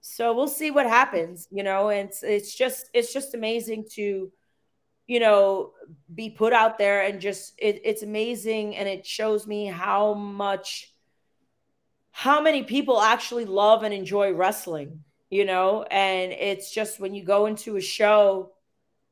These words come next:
when you go into a show and you're getting that feedback, whether they love me or hate me,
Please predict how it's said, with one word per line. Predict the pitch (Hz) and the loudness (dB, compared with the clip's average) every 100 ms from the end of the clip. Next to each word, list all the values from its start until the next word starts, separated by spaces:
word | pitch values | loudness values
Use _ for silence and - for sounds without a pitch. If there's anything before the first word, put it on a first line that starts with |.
| - _ | -20 _
when | 190 202 | -10 -6
you | |
go | 190 202 | 0 2
into | 208 208 214 | 0 -6 -8
a | 196 | -8
show | - 214 208 214 202 | -4 2 4 4 2
and | 180 185 | 0 -2
you're | 180 175 | -4 0
getting | 185 190 190 | 2 2 0
that | 185 180 - - | 2 2 0 -6
feedback, | 233 233 196 190 180 180 - _ - _ _ _ | -6 -2 2 4 2 -2 -18 _ -20 _ _ _
whether | 185 185 190 | -2 2 4
they | 196 | 2
love | 196 214 220 | 6 4 4
me | 220 | 2
or | 214 | 4
hate | 214 240 226 | 6 4 2
me, | 190 196 190 | -6 -6 -10